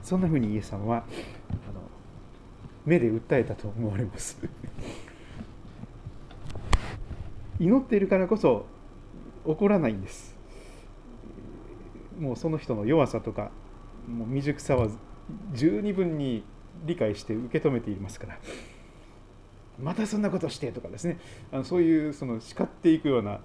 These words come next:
あの、見下すような目線ではなかったと思います。「こいつはもうダメだ」とかですね、そんな風にして、なんか、えー、裁いていくその眼差しではなかったと思います。本当にお優しい、すべてをご存知で、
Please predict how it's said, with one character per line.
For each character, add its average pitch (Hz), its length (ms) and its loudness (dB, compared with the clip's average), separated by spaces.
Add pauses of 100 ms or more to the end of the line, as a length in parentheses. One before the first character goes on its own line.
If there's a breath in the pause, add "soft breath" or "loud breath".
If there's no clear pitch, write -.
(220)
あ 127 40 -8
の、 98 240 -6
見 135 160 0
下 214 180 8
す 196 120 0
よ 175 100 10
う - 20 4
な 98 160 0
目 110 120 -2
線 127 200 -2
で 131 80 2
は 98 100 0
な 151 120 0
か 143 80 -2
っ 120 40 -10
た - 120 -10
と - 100 -12
思 95 120 -8
い - 40 -10
ま - 120 -14
す。 - 100 -18 (320 loud breath)
「こ 220 160 2
い 208 40 4
つ - 80 -4
は 196 80 4
も 170 120 2
う - 20 -2
ダ 139 100 -2
メ 175 100 2
だ」 135 120 0
と 117 80 -6
か - 80 -12
で 98 80 -8
す - 80 -8
ね、 127 80 -6 (320 loud breath)
そ 170 140 4
ん 196 60 6
な 190 80 4
風 175 160 4
に 117 100 2
し - 100 -6
て、 127 240 2 (380 loud breath)
な 143 100 2
ん 113 40 0
か、 104 180 0 (580 loud breath)
え - 140 -14 (1000)
ー、 - 40 -14
裁 170 260 2
い 143 40 2
て 120 100 2
い 107 60 4
く 107 140 0
そ 98 140 -6
の 107 100 -2
眼 113 180 -2
差 113 60 -4
し - 100 -14
で 175 100 0
は 123 80 -2
な 175 100 0
か 165 100 -6
っ - 40 -6
た - 160 -12
と 117 60 -4
思 98 100 -4
い 92 40 -8
ま 95 160 -12
す。 - 140 -14 (480 loud breath)
本 147 140 0
当 214 100 4
に 202 100 2
お 190 100 2
優 196 80 2
し 208 360 2
い、 196 60 -2 (1120 loud breath)
す - 140 -4
べ 208 100 8
て 202 100 6
を 151 80 8
ご 143 100 4
存 233 220 4
知 175 140 -2
で、 170 180 2